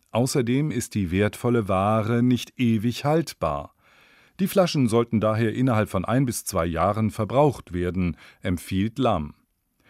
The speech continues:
Den Sauerstoff brauchen nicht nur Krankenhäuser für ihre Patienten. Sauerstoff ist gefragt wie noch nie. Vor allem asiatische Bürger kaufen ihn. Der Smog in Großstädten wie Tokio, Peking oder Shanghai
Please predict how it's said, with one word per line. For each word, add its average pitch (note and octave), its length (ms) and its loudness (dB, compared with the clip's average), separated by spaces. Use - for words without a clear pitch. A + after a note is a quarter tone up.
Den A#2 260 6
Sauerstoff C#3+ 760 -2
brauchen A2 420 2
nicht B2+ 320 -2
nur B2+ 380 2
Krankenhäuser F#2+ 880 0
für - 140 -8
ihre F#2 260 -4
Patienten. G2 720 -2
Sauerstoff A#2 840 -2
ist B2+ 220 -4
gefragt C#3+ 580 -2
wie B2 120 2
noch A#2 220 0
nie. F#2 260 0
Vor F2 220 -4
allem C#3+ 420 2
asiatische B2 720 0
Bürger F#2+ 440 -2
kaufen E2+ 440 -4
ihn. E2+ 320 -2
Der G#2 140 0
Smog C3+ 500 -2
in G#2+ 160 2
Großstädten G#2+ 840 0
wie F#2+ 100 0
Tokio, A#2 640 0
Peking A#2 560 0
oder G2 300 -4
Shanghai A2+ 640 0